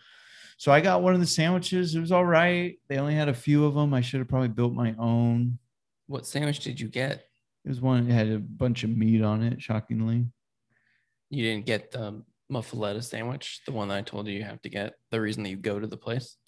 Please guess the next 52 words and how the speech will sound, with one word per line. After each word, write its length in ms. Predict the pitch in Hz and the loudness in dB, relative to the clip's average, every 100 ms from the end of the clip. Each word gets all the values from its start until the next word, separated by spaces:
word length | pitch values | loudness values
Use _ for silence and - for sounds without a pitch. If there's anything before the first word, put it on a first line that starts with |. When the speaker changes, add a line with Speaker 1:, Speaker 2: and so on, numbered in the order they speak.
| _ | _
Speaker 1:
So 140 | - 135 | -2 2
you 360 | 127 127 127 | 4 4 4
text 340 | 123 127 123 - | 4 0 0 -2
me 60 | |
that 340 | 113 110 107 - | -2 -2 -4 -6
after 560 | 110 117 - 55 55 | -10 -12 -8 -6 -4
I 100 | 50 | -6
had 100 | 64 - | -8 -10
ordered. 520 | 55 53 50 - - | -12 -10 -12 -14 -12
So 280 | - 50 82 | -8 -6 -6
I 40 | - | -8
was 100 | 120 | -8
Speaker 2:
Oh, 40 | |
Speaker 1:
kind 80 | - | -8
Speaker 2:
okay. 100 | 127 | -8
Speaker 1:
of, 120 | 131 - _ 147 | -10 -14 _ -4
I 60 | 151 | 0
didn't 160 | 160 | 0
see 160 | 135 160 | -2 0
it 60 | 147 | 2
on 120 | 131 | 2
the 60 | |
menu 480 | 120 123 113 113 98 - _ _ _ - | 2 4 2 0 -4 -10 _ _ _ -6
type 200 | 113 110 | -4 -4
of 100 | - | -4
thing. 420 | 117 117 120 123 _ _ _ - | 0 0 0 -4 _ _ _ -8
Speaker 2:
Well, 160 | 143 | -6
it's 220 | 135 147 - | -4 -4 -2
'cause 160 | 175 | -2
you 60 | 147 | -2
can't 260 | - 117 - | -4 -6 -4
read. 300 | 120 104 - _ _ _ _ | -4 -6 -14 _ _ _ _
Speaker 1:
Yeah, 260 | 131 113 87 | 4 4 4
that, 200 | 123 123 | 2 4
that 80 | 139 | 4
was 140 | 120 | 4
my 120 | 117 | 0
issue. 320 | 120 110 110 104 - - - | -2 -4 -6 -6 -12 -20 -4
But 80 | 180 | 2
the 60 | |
sandwich 280 | 175 208 208 | 4 4 4
is 100 | - | 0
okay. 460 | 196 180 151 156 123 | -2 2 2 4 2
We 60 | 165 | -2
had 80 | 160 | -2
a 80 | 156 | -2
good 140 | 160 | -2
time, 280 | 147 147 147 | 0 2 2
though, 240 | 147 143 | 2 0
at 220 | 131 139 | -2 -4
the 100 | - | -4
restaurant. 640 | 127 127 123 - 120 123 | -2 -2 -2 -4 -2 -2